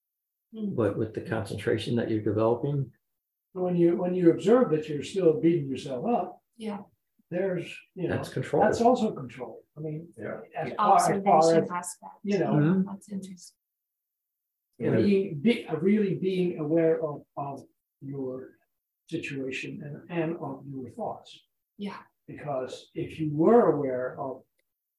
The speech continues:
Speaker 3: your internal situation, you would not be beating yourself up, because you would know that this is something arising
Speaker 1: Mm-hmm.
Speaker 3: and I don't have to act on it. Beating yourself up is a form of acting.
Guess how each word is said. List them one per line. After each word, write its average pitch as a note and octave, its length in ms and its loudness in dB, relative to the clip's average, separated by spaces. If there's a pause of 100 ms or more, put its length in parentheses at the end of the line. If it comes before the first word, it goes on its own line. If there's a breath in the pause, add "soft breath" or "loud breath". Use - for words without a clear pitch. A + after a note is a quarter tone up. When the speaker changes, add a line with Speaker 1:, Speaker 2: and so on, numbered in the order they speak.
(520)
Speaker 3:
your D#3 200 -2
internal D3+ 460 -4
situation, B2 640 -8 (760 soft breath)
you E3+ 140 0
would F3 120 -4
not A#3 240 0
be D3 100 -10
beating C#3 320 -2
yourself - 400 -12
up, - 120 -18 (180)
because C#3 260 -8
you D#3 140 0
would D3+ 120 2
know D#3+ 340 6
that C3+ 120 -4
this D3+ 180 -6
is E3+ 160 -4
something G#3+ 360 -2
arising D#3+ 640 -2 (240 loud breath)
Speaker 1:
Mm-hmm. G#3+ 120 -6
Speaker 3:
and D#3+ 140 -6
I D#3 140 -2
don't F3 260 2 (140)
have D3+ 160 -10
to - 160 -20
act F3 200 -10
on D#3+ 140 -14
it. - 60 -20 (680)
Beating G#3+ 240 4
yourself F#3 440 2
up F3 200 0
is C#3 180 -6
a - 80 -8 (120)
form F#3 280 -2
of C3 180 -10
acting. E3 420 -12